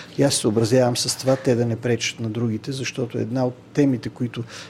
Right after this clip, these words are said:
дълбоко ме, а, фрустрира, е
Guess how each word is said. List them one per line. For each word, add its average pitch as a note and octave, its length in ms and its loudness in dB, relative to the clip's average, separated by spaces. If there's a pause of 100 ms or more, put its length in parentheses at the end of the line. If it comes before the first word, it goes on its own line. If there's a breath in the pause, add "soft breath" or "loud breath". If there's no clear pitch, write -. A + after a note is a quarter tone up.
(140 loud breath)
дълбоко A2+ 580 4
ме, A#2 400 4
а, A2 340 2 (240 loud breath)
фрустрира, C3+ 760 6
е C3 260 4